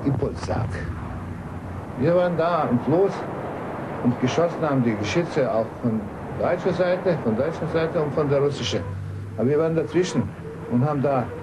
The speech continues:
die sogenannte letzte Abwehr haben wir da gemacht. Ja, und dann haben die auch in einem Moment den, die Anordnung bekommen, den Befehl, die ganze Einheit,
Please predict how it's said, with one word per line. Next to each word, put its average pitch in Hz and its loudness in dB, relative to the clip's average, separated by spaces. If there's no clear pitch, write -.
die 104 -2
sogenannte 110 2
letzte 113 2
Abwehr 139 2
haben 98 2
wir 95 4
da 87 4
gemacht. 80 -2
Ja, 151 2
und 180 2
dann 202 0
haben 208 2
die 202 4
auch 175 2
in 127 -2
einem 143 2
Moment 135 4
den, 123 6
die - -6
Anordnung 127 0
bekommen, 180 2
den 104 2
Befehl, 117 0
die 113 2
ganze 117 2
Einheit, 104 2